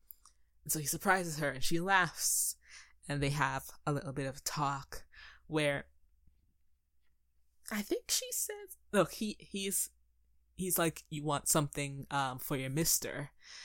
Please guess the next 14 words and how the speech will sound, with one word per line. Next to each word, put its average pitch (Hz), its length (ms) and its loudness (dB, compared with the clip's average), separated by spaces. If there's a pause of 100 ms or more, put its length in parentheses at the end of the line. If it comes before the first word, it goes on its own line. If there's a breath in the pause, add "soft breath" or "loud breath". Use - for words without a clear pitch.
(260 loud breath)
And 156 240 6
she's - 180 0
like, 160 140 -2
"I 165 60 0
don't 165 140 -2
have 151 240 0
a 147 40 -2
mister 139 680 0
at - 80 -16
the 143 80 0
moment. 131 840 -6 (360 loud breath)
He 156 460 0 (640 soft breath)
unfortunately - 840 4
suffocated." - 1200 4